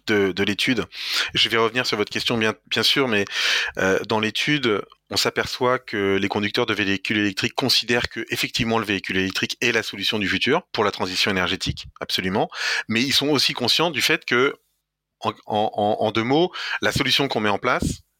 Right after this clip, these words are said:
peut aussi devenir un, un problème, euh, de consommation d'énergie sur des énergies qui sont de plus en plus renouvelables et donc de moins en moins,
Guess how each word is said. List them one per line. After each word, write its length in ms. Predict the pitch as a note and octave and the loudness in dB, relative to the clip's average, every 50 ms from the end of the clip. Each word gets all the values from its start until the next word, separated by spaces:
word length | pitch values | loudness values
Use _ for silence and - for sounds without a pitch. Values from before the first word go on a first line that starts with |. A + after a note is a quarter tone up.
| _ _ _ | _ _ _
peut 80 | - | 0
aussi 260 | A#2+ A#2 - - E3 C#3 | 2 2 2 2 2 2
devenir 320 | B2 A2+ G2+ A#2+ C#3 B2+ | 0 0 0 0 0 0
un, 80 | A2+ - - | 0 0 -2
un 100 | A#2+ A2 | -4 -6
problème, 480 | - - A2 G#2 A#2+ C#3+ E3 D#3+ C3 A#2+ - _ _ _ - - _ _ _ _ - - | -4 -6 -4 -2 0 0 0 -2 -4 -6 -8 _ _ _ -20 -20 _ _ _ _ -6 -2
euh, 240 | - G2 F#2+ F#2 F2+ - - | 0 0 2 0 -2 -2 -2
de 60 | A#2+ | -2
consommation 580 | - - A#2+ - - A#2 G#2 G#2 - - A2 | 0 0 0 0 0 2 0 0 0 0 0
d'énergie 680 | G2+ G2 F#2+ F#2+ F2+ F2 F#2+ - - - G2+ - - - | 0 0 2 2 0 2 2 0 0 2 0 0 0 2
sur 220 | - - - A2 | 2 2 2 2
des 180 | G#2 G#2+ G2 G#2 | 2 0 0 0
énergies 280 | G2+ G2 G2 F#2+ - | 0 0 0 0 -2
qui 100 | A#2+ - | -2 -2
sont 100 | - G#2 | -2 0
de 120 | G2 G2 G2 | 0 -2 -4
plus 240 | - - G#2+ G#2 | -2 -2 0 0
en 80 | G#2+ F#2+ | 0 0
plus 140 | - - G#2+ | 0 0 0
renouvelables 500 | F#2 F#2 G2 F#2+ F#2 G2+ G#2 G#2 G2+ F#2 | 0 0 0 0 0 0 0 0 -2 -4
et 20 | |
donc 220 | F2+ G2+ G2+ F#2+ F2 | -6 -6 -8 -4 -4
de 80 | F#2+ | -4
moins 320 | F#2 F#2+ G2 G2 G2 - G2+ | -2 0 0 0 0 0 -2
en 60 | F#2 | -2
moins, 440 | F2+ F#2+ F#2+ F#2+ F#2 F2 E2 D#2+ | 0 0 0 0 0 0 0 -2